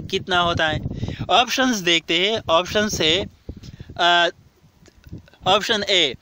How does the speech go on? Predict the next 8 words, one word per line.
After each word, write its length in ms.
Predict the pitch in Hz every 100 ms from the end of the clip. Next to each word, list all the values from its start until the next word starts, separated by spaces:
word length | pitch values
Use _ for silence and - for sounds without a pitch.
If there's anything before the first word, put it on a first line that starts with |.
| - - - _ _ -
थ्री 200 | 190 220
मीटर, 420 | 254 233 247 254 - - - - -
ऑप्शन 440 | 180 175 202 190
बी 280 | 185 180 120 - - - -
फ़ोर 300 | 180 190 202
मीटर, 420 | 220 240 247 254 - - - - -
ऑप्शन 400 | 175 170 202 196
सी 360 | - 214 143